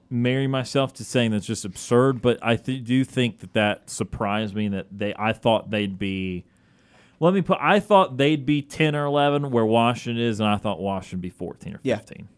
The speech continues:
Speaker 2: that's fair. I think another weird thing is Clemson is ninth.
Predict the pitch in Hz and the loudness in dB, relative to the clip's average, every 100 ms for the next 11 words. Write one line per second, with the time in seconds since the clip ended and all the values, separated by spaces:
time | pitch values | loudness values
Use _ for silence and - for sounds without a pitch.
0 | - 135 - 98 98 _ _ _ _ _ | -2 -2 -2 -8 -8 _ _ _ _ _
1 | _ - 151 277 339 139 175 127 131 117 | _ -2 0 0 0 0 0 2 0 0
2 | 139 127 110 - 143 - 190 123 110 98 | -2 -2 -6 -6 -8 -4 -4 -4 -6 -6
3 | 110 101 - | -6 -8 -18